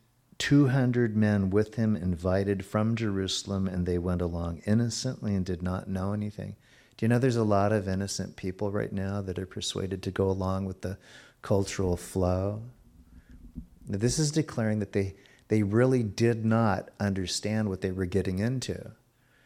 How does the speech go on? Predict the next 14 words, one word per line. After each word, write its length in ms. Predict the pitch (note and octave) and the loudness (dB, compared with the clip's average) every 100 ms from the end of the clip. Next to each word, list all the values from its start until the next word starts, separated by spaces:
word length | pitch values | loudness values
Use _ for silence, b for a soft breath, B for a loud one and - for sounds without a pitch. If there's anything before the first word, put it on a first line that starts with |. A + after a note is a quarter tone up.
| b b b b b b | b b b b b b
David's 380 | G#2+ G#2+ G2 - | 4 4 2 -4
pulling 500 | - C3+ C3+ C#3 C#3 | -4 2 2 2 0
two 280 | - B2+ A#2+ | 0 0 0
hundred, 540 | - B2 B2+ A#2 G2 | 0 0 2 0 0
and 120 | G2+ | -2
it 120 | G2 - | -4 -2
indicates 640 | A#2 D3+ D3 B2+ G#2+ - | 0 0 -2 -4 -4 -4
here 280 | - G2+ G2 B B B | -2 -2 -4 B B B
that 120 | G#2 | -2
they 140 | A2+ | 0
had 260 | G#2 A2 G#2 | 0 0 0
a 120 | F#2+ | -2
prominent 680 | - A#2 A#2 A#2+ B2+ B2 - | -2 0 0 2 0 -4 -4
position 720 | A2 G2 A#2+ - A2 F#2+ | -4 0 0 0 -4 -4